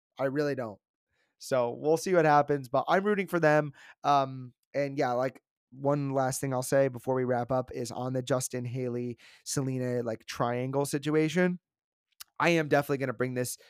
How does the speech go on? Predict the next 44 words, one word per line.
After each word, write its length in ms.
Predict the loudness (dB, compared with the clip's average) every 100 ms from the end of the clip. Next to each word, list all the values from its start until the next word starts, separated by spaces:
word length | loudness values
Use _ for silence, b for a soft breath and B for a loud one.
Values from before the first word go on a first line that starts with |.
| b
uh, 160 | -4 -4 -6
segment 480 | -2 -2 -2 -6
back 280 | -4 -4 -4
in 80 | -8
the 60 | -8
future. 420 | -6 -4 -2 -2
We'll 160 | -2
talk 300 | -2 -2 -2
more 160 | -4 -6
Celebrity 460 | -4 -4 -4 -6 -8
Smackdown 580 | -8 -8 -6 -6 -4
round 280 | -6 -6 -10
two. 280 | -8 -6 -6 _ B B B
Um, 320 | -8 -8 -10 -6
I'll 100 | -4
make 160 | -4
sure 160 | -4 -4
I'll 60 | -2
bring 160 | -6
in 80 | -8
some 160 | -10 -8
good 120 | -8
names, 300 | -8 -10 -8
but 180 | -8 -8 B
they 240 | 2 6 8
will 120 | 8
be 160 | 6
the 100 | 0
marquee 480 | 2 2 2 -2 -10
focus 500 | -4 -4 -4 -8 -8
of 160 | -10 -8
that 180 | -8 -10
next 260 | -14 -12
one. 180 | -10 -10 -12 B -12
Um, 140 | -8 -2
I 60 |
got 220 | 4 2 2 -10
to 100 | -8
take 160 | -8 -8
some 140 | -8
time 240 | -4 -4 -4
to 40 |
think 240 | -8 -10 -4
about 300 | -2 -4